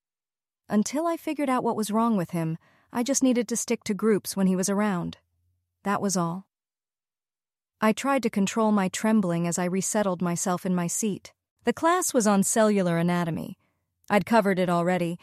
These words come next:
and the teacher's presentation style wasn't enthralling enough to hold my attention with a terrifying distraction just to my left. Edward hadn't looked at me like that in the cafeteria, and no one else was reacting to me the same way. I hadn't spoken a word to him.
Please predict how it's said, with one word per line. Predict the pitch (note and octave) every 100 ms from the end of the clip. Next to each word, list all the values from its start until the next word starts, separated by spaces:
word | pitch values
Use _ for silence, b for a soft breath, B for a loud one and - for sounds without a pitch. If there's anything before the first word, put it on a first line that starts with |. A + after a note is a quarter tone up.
| b b
and | G#3 A3
the |
teacher's | - C#4+ C4+ A3
presentation | - A#3+ G3+ G3 G#3+ - G#3
style | - G#3+ G3 G3 F#3+
wasn't | A#3+ B3 A3+
enthralling | G3+ F#3+ G3+ G#3+ G#3 F#3
enough | F3+ F3 -
to | F3+
hold | G3+ F#3+
my | F#3
attention | F3 - A3+ G#3+ E3+ F3
with | F3+
a |
terrifying | F3 - A3 F#3 F#3 F3 F3
distraction | E3+ - A3 G#3 - D#3+ D#3+
just | G3 -
to | F#3
my | E3
left. | E3+ G3 F3 - - _ _ -
Edward | B3 D#4 C4 G#3
hadn't | G#3+ G3+ -
looked | A3 -
at | F#3
me | F#3+
like | F#3 F3+
that | F#3 F#3
in | F3+
the | F3
cafeteria, | G3+ F#3 F3+ G#3 G#3 E3 - F3 B B B B
and | A3 A3
no | B3
one | C#4 C4+
else | B3+ C4 -
was | F#3+
reacting | G3 G3 A#3+ - G3 F3
to | F3+
me | F3
the | F3+ G3+
same | A3 G#3+ G#3
way. | B3+ A3 - - _ _ _ _ _ _ _ _ _
I | G3
hadn't | F#3 F#3+
spoken | F#3 G3+ G3 G#3
a |
word | F#3+ B3 B3+
to | G3
him. | D3+ -